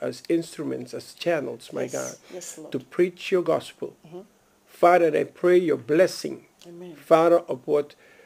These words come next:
Speaker 1: uh, Apostle, uh, Larry and, and Pastor Helen are doing here.
Speaker 2: Yes, Lord.
Speaker 1: Father, I pray your blessing upon their hands.
Speaker 2: Amen.
Speaker 1: Father, I pray that you will give them wisdom.
Speaker 2: Mm-hmm.
Speaker 1: Father, I ge-, I pray that you will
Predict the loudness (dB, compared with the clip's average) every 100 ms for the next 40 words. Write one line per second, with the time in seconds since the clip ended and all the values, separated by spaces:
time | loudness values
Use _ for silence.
0 | _ -2 -2 -4 -8 -20 _ _ _ -18
1 | -4 -4 -2 -2 -2 -2 -4 -4 -2 2
2 | 4 6 4 2 -2 -8 -8 -10 -6 -4
3 | -6 -4 -6 -6 -14 2 4 6 4 4
4 | 4 4 2 0 0 -6 -20 -20 -18 -16
5 | -18 _ -18 4 6 6 4 2 -4 -4
6 | 2 6 6 4 -4 -8 -8 -4 2 2
7 | 2 -2 -2 -6 -6 -2 -2 -2 -8 -6
8 | -4 -6 -8 -14 -14 -14 -16 -14 -14 -16
9 | -16 6 8 8 6 2 2 6 6 4
10 | 0 -4 -2 -2 -2 -4 -2 -4 -4 -12
11 | -16 -16 _ -20 -20 -20 -18 -16 4 6
12 | 8 4 2 -2 -2 -6 -6 4 8 8
13 | 4 -4 -4 2 2